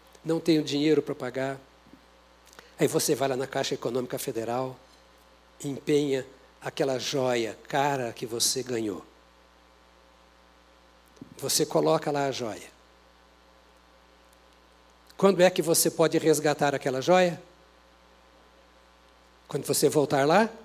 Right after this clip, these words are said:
e pagar o valor daquela joia. Olha o valor do Espírito Santo. Ele é o penhor da vossa herança. Ou seja,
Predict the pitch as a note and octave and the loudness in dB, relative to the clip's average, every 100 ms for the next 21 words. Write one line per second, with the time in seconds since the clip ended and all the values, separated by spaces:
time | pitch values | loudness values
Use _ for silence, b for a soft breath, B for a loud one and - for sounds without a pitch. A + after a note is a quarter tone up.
0 | - _ _ _ _ _ _ C3+ - C#3 | -20 _ _ _ _ _ _ -16 -6 -4
1 | B2 B2 C3+ C#3+ B2 C3 C#3+ C3 B2 G#2 | -2 -2 -2 -4 -4 -6 -6 -8 -8 -10
2 | F2+ - - - _ - - - _ _ | -14 -20 -20 -20 _ -20 -20 -20 _ _
3 | - - - _ _ _ _ _ - _ | -20 -20 -20 _ _ _ _ _ -20 _
4 | _ _ - - - - F3 E3 D#3 D3+ | _ _ -20 -20 -4 2 4 4 6 4
5 | C#3+ - C3+ B2+ - G2+ - - - - | 4 0 -2 -2 -4 -6 -14 -20 -20 -20
6 | _ _ _ _ _ _ _ _ _ _ | _ _ _ _ _ _ _ _ _ _
7 | _ _ D3+ C#3+ C#3+ C#3+ D#3 D3+ C#3+ D3+ | _ _ 0 2 2 2 2 4 4 4
8 | B2 - - - _ _ _ _ - C3+ | 4 0 -12 -18 _ _ _ _ -8 -6
9 | A#2+ B2 - C3+ - C3 A2+ F#2 - - | -2 -2 -2 -4 -4 -6 -4 -4 -4 -4
10 | - - - _ _ _ _ _ _ _ | -8 -20 -20 _ _ _ _ _ _ _
11 | _ _ _ _ _ _ _ _ _ _ | _ _ _ _ _ _ _ _ _ _
12 | _ _ - D3 - D3+ B2 B2+ | _ _ -6 0 2 4 2 -2